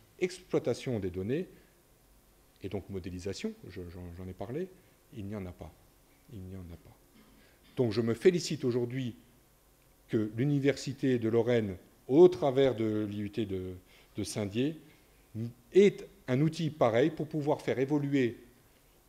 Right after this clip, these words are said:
les jeunes gens que nous voyons ici, qui demain seront les forces vives des entreprises, qui ont des besoins, auront des besoins, et pour cela, ça commence déjà par faire évoluer les compétences, et là, je me réfère à ce que, ce que je présentais précédemment.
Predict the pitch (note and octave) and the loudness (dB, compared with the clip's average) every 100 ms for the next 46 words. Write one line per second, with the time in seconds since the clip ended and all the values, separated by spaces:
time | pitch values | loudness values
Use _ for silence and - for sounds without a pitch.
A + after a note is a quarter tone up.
0 | - A2 B2+ A#2+ B2+ A#2+ A2+ A2 A2 A2 | -6 -4 -2 -2 -2 -2 -2 0 0 0
1 | G#2+ - G2+ C3 A2+ D3 D3+ C3 - - | -2 -4 -6 -4 0 2 2 0 -4 0
2 | G3 C#3+ - C3 D3+ - D3 C3+ C#3+ A2 | 0 0 0 0 0 -2 -2 0 -2 4
3 | D#3+ C#3+ B2 A#2 - F#3 G#3 - - - | 4 4 0 -4 0 -2 -2 -10 -20 -20
4 | - _ _ _ _ - F3 D#3 - A3+ | -20 _ _ _ _ -6 -4 -4 -4 2
5 | B3+ F#3 D3+ C3+ A#2 C#3 F3+ B3 B3+ G#3 | 4 6 6 4 2 -2 -2 2 2 4
6 | F#3 C#3+ A2+ A2+ A2+ C#3+ F3+ - _ _ | 2 2 0 -2 0 -4 -6 -16 _ _
7 | _ _ B2+ - B2+ - D#3 D3+ - B2+ | _ _ -10 -6 -4 -2 -2 -2 -6 -6
8 | A#2 G#2+ B2+ C#3+ - A#2 - - _ - | -4 -4 -4 -6 -6 -6 -8 -20 _ -16
9 | - E3 C#3+ A#2 A#2+ A#2+ - G2+ F#2 - | -2 0 2 2 2 2 0 -6 -6 -6
10 | B2+ - - G#2+ F#2+ A2 G#2 G2+ G2+ F#2+ | -8 -10 -12 -8 -6 -6 -6 -6 -8 -10
11 | F2+ F#2 - G#2 F#2+ G#2 F#2+ F#2 - F#2 | -10 -10 -10 -12 -12 -12 -12 -14 -16 -16
12 | - F#2 F2+ G#2 - - F2+ E2 | -14 -14 -14 -14 -14 -14 -14 -14